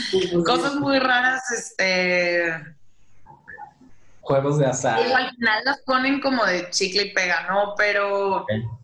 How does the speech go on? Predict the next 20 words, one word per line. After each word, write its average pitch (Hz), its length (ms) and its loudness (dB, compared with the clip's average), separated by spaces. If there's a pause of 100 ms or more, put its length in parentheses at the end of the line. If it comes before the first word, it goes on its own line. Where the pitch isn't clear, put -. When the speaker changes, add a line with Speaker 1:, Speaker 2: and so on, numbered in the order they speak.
(280)
Speaker 2:
sí, 285 240 0
no, 247 180 0
o - 80 -2
sea, 247 140 0
es 254 180 -2
muy 269 260 4
común 247 480 2
que 247 120 0
neguemos 208 480 -2
requerimientos, 185 1000 -4 (300)
eh, 185 280 0
digo, 208 200 2 (260)
o - 80 -4
sea, 165 200 2
de 170 100 -2
bandas 190 560 0
cuando 190 220 0
no 170 100 -4
son 196 220 -2
headliners, 190 560 -2